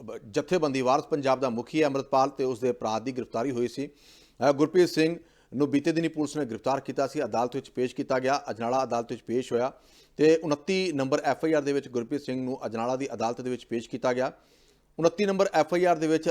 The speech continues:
ਅਜਨਾਲਾ ਥਾਣੇ ਦੇ ਵਿੱਚ ਮਾਮਲਾ ਦਰਜ ਕੀਤਾ ਗਿਆ ਸੀ, ਜਿਸ ਦੌਰਾਨ ਭਾਈ ਅੰਮ੍ਰਿਤਪਾਲ ਸਿੰਘ, ਅ, ਤੇ ਇਸ ਤੋਂ ਇਲਾਵਾ ਜਿਹੜੇ ਉਹਨਾਂ ਦੇ ਹੋਰ, ਅ, ਕਈ ਬੰਦਿਆਂ ਦੇ ਉੱਤੇ ਇਲਜ਼ਾਮ ਜਿਹੜੇ ਨੇ ਉਹ ਲੱਗੇ ਸੀਗੇ। ਤੁਹਾਨੂੰ ਇਹ ਵੀ ਦੱਸ ਦਈਏ ਕਿ ਉਨੱਤੀ ਨੰਬਰ ਐਫ ਆਈ ਆਰ ਦੇ ਵਿੱਚ ਅਜਨਾਲਾ ਥਾਣੇ ਵਿੱਚ, ਅ,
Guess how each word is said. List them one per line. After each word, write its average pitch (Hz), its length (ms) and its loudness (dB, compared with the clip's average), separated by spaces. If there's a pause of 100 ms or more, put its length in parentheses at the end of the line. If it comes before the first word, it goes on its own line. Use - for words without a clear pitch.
(100)
ਅਜਨਾਲਾ 135 260 0
ਥਾਣੇ 139 200 -6
ਦੇ 143 100 -2
ਵਿੱਚ 143 220 0
ਮਾਮਲਾ 127 360 0
ਦਰਜ 117 200 -4
ਕੀਤਾ 131 280 -4
ਗਿਆ 127 180 0
ਸੀ, 156 120 -6
ਜਿਸ 123 240 -4
ਦੌਰਾਨ 131 220 -2
ਭਾਈ 113 280 -2 (100)
ਅੰਮ੍ਰਿਤਪਾਲ 123 380 -2
ਸਿੰਘ, 127 220 -8 (720)
ਅ, 120 40 0 (260)
ਤੇ 135 420 4 (800)
ਇਸ 151 120 0
ਤੋਂ 196 120 2
ਇਲਾਵਾ 170 300 6
ਜਿਹੜੇ 156 180 2
ਉਹਨਾਂ 151 240 2
ਦੇ 139 100 0
ਹੋਰ, 156 300 0 (140)
ਅ, - 20 2
ਕਈ 131 260 -2
ਬੰਦਿਆਂ 120 280 -2
ਦੇ 123 60 0
ਉੱਤੇ 120 200 -4
ਇਲਜ਼ਾਮ 117 400 -4
ਜਿਹੜੇ 110 160 -6
ਨੇ 113 140 -8
ਉਹ 123 120 -10
ਲੱਗੇ 104 260 -6
ਸੀਗੇ। 131 280 -8 (400)
ਤੁਹਾਨੂੰ 123 200 -2
ਇਹ 147 60 2
ਵੀ 156 80 4
ਦੱਸ 147 200 6
ਦਈਏ 151 160 0
ਕਿ 165 320 0
ਉਨੱਤੀ 156 480 0
ਨੰਬਰ 131 260 -2
ਐਫ 127 200 -2
ਆਈ 135 100 -2
ਆਰ 127 100 2
ਦੇ 117 120 -10
ਵਿੱਚ 120 220 -4 (100)
ਅਜਨਾਲਾ 110 320 -4
ਥਾਣੇ 120 220 -8
ਵਿੱਚ, 123 360 -2 (440)
ਅ, 120 280 2